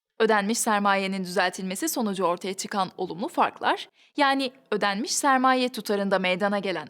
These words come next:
artışlar, beş yüz iki sermaye düzeltmesi olumlu farkları hesabının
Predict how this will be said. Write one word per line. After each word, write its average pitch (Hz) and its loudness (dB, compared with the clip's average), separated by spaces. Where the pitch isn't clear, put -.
artışlar, 226 0
beş 269 0
yüz 220 -2
iki 320 -2
sermaye 220 2
düzeltmesi 190 -4
olumlu 233 2
farkları 233 2
hesabının 202 -2